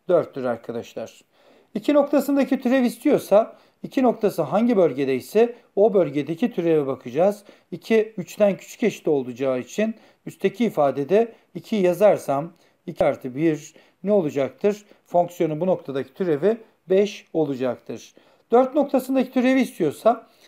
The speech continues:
üçten büyük bölgedeki türeve bakacağız. Türevini aldık, dört geldi. Sabit bir ifade olduğu için her noktada türev dört olacaktır. Limit, süreklilik ve türev ilişkisi.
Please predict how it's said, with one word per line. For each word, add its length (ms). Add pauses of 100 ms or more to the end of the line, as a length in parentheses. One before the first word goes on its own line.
(120)
üçten 400
büyük 260
bölgedeki 720 (200)
türeve 380
bakacağız. 580 (260)
Türevini 360
aldık, 340
dört 280
geldi. 500 (200)
Sabit 460
bir 60
ifade 340
olduğu 200
için 380 (180)
her 220
noktada 420
türev 320 (420)
dört 300 (220)
olacaktır. 880 (1300)
Limit, 340
süreklilik 680
ve 140
türev 280
ilişkisi. 720